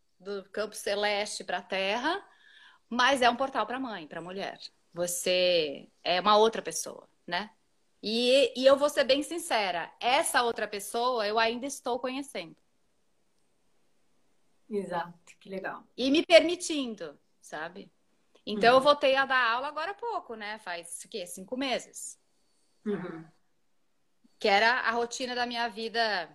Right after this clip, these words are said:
Speaker 1: diária, se tornou, é, algo secundário, dar aula, né? Assim, que eu
Speaker 2: Uhum.
Speaker 1: tinha que dar conta, porque a diferença da Serena e da Luna é um ano e meio. Então, ou seja,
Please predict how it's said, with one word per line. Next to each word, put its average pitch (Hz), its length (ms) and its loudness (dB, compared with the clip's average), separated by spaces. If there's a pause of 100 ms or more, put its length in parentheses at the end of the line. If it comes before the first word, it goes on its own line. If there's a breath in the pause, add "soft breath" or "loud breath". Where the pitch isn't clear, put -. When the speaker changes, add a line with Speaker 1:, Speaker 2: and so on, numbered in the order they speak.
Speaker 1:
diária, 220 720 2
se 294 160 -14
tornou, 240 1400 -6 (1000)
é, 170 340 -10
algo 240 320 4
secundário, 269 840 6
dar 208 220 2
aula, 170 420 -4
né? 175 380 -14 (160)
Assim, - 220 -12
que 220 60 4 (220)
eu 185 60 -6
Speaker 2:
Uhum. 190 60 -14
Speaker 1:
tinha - 180 -14
que - 140 -20
dar - 140 -2
conta, 269 380 0
porque 214 300 -10 (140)
a 220 80 4
diferença 247 680 -4
da 240 120 -2
Serena 233 360 -6
e - 20 -14
da 240 120 0
Luna 262 220 -4
é 302 60 -2
um 302 80 -4
ano 311 120 -4
e 381 60 -12
meio. 285 260 -2
Então, 240 300 -2
ou 277 80 -4
seja, 202 520 -6